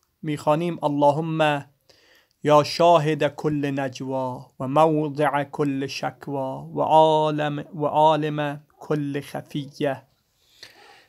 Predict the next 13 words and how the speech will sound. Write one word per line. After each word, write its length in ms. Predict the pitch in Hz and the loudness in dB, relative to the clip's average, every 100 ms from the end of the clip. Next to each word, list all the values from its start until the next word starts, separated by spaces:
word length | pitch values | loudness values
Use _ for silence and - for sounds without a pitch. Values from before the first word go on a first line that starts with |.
| - | -8
و 60 | 143 | 2
منتهی 580 | 175 190 190 160 170 160 | 2 4 2 4 4 2
کل 300 | - 165 147 | -2 -4 -4
حاجه. 720 | 143 - 143 139 131 156 127 - _ - _ _ _ _ _ _ _ - _ _ - - _ _ _ _ _ _ | -6 -6 -6 -4 -2 -2 -2 -8 _ -20 _ _ _ _ _ _ _ -20 _ _ -20 -20 _ _ _ _ _ _
سوم، 840 | - - 190 175 190 247 254 233 - _ _ _ _ _ _ - 151 | -8 2 2 4 6 8 8 4 -8 _ _ _ _ _ _ -14 -2
دعای 760 | 165 175 202 220 214 202 190 175 - _ _ _ _ _ _ _ _ _ - _ _ _ _ _ - - - - - | 2 6 8 6 4 2 2 -2 -8 _ _ _ _ _ _ _ _ _ -20 _ _ _ _ _ -20 -20 -20 -20 -6
دیگری 380 | 151 151 190 185 | -2 2 4 4
که 220 | - 170 | 0 -2
در 240 | 151 147 143 | 2 2 2
همین 400 | - 160 165 156 | -2 -2 -2 -6
شب 360 | - 170 156 151 _ _ _ _ _ - | -4 0 0 0 _ _ _ _ _ -12
منقول 640 | 143 143 147 123 143 139 | -4 -2 -2 -6 -6 -6
هست: 640 | 123 165 180 190 - - | -2 0 2 0 -8 -16